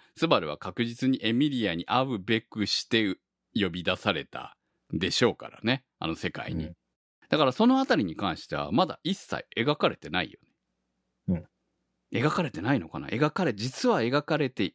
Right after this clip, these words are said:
Speaker 1: いるんだけれども、我々が気づいていないだけなのかな。夏木スバルが一体何者なのかだよね。
Speaker 2: そうですね。で、しかもその、ね、我々が見てて好きになったり嫌いになったりって、割と嫌いになる部分が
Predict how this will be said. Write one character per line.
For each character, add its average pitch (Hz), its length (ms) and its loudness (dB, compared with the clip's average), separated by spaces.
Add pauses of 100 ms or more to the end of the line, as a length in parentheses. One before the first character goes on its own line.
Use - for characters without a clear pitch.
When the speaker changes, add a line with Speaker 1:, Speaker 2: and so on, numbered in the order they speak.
Speaker 1:
い 123 160 2
る 160 160 4
ん 139 140 4
だ 117 120 2
け 117 120 2
れ 107 100 2
ど 113 80 -2
も、 101 160 2
我 101 160 2
々 107 220 0
が 104 120 -2
気 - 140 -2
づ 123 140 2
い 110 60 0
て - 120 -6
い 76 60 -2
な 87 100 2
い 67 100 -8
だ 80 180 -4
け 101 100 -4
な 92 100 -8
の - 120 -20
か - 180 -16
な。 - 100 -20 (800)
夏 113 400 -2
木 175 120 0
ス - 160 -2
バ 127 160 4
ル 90 80 -2
が - 140 -8 (100)
一 113 140 -4 (120)
体 113 200 2
何 107 260 2
者 107 260 0
な 101 120 0
の 82 80 -6
か - 100 -12
だ 65 100 -10
よ 69 120 -16
ね。 80 240 -2 (380)
Speaker 2:
そ 87 120 -2
う 76 60 -2
で 73 60 -4
す - 180 -10
ね。 82 340 0
で、 95 100 -2
し - 120 -6
か 104 100 -4
も 85 140 -8
そ 107 160 -4
の、 101 260 -2 (1300)
ね、 123 240 0
我 107 220 -2
々 104 160 0
が 104 100 0
見 107 120 0
て 95 100 -6
て 85 280 -4 (460)
好 - 120 -6
き 113 100 0
に 101 100 2
な 92 80 0
っ - 80 -6
た - 80 -4
り 87 180 -4
嫌 110 140 0
い 107 60 -2
に 104 80 -2
な 104 80 0
っ - 100 -8
た 95 100 0
り 87 120 -2
っ - 20 -10
て、 - 220 -4
割 107 240 2
と 135 100 -2
嫌 135 280 0
い 139 60 0
に 135 60 0
な 135 100 2
る 117 80 2
部 101 120 -2
分 92 160 0
が 80 200 -2